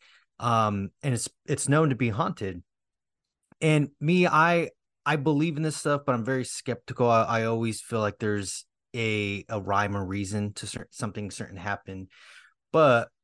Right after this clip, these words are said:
as we were there exploring, uh, I went to go use the restroom, and I was, it was in the far back, and I'm sitting there, there, it was on, like, a Tuesday, you know, we went during the week, and not a lot of people there, as you guys may know, on a mission on a Tuesday,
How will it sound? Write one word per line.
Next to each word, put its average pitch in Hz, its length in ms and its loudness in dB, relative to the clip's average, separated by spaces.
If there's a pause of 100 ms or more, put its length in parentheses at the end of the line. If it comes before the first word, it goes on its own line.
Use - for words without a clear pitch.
as 123 240 0
we 113 100 -2
were 104 160 0
there 120 280 4
exploring, 107 800 -2 (120)
uh, 95 380 -6 (260)
I 113 80 -8
went 110 160 -6
to - 40 -20
go 113 80 -4
use 98 220 -6
the 92 80 -8
restroom, 101 640 -2 (440)
and 110 100 -6
I 104 80 -2
was, 101 240 -8
it 123 140 -12
was 104 160 -8
in 101 60 -8
the 95 80 -8
far 135 560 0
back, 104 440 -4 (480)
and 107 440 -4 (140)
I'm - 120 -14
sitting 151 200 -4
there, 139 360 2 (200)
there, 131 260 -4
it - 180 -12
was 131 140 -2
on, 135 140 2
like, 120 140 -2
a 101 80 -6 (120)
Tuesday, 95 520 -6
you 101 140 -10
know, 98 80 -6
we 104 100 -6
went 101 160 -8
during 98 200 -6
the 90 80 -8
week, 101 420 -8 (460)
and 110 460 2 (160)
not 196 160 2
a 185 40 0
lot 160 120 2
of 135 60 -4
people 110 220 -4
there, 120 360 -2
as 101 200 -8
you 101 140 -6
guys 95 420 -8
may 98 180 -6
know, 92 280 -6
on 92 180 -6
a 90 40 -10
mission 92 420 -8
on 92 140 -6
a 90 80 -10
Tuesday, 98 580 -8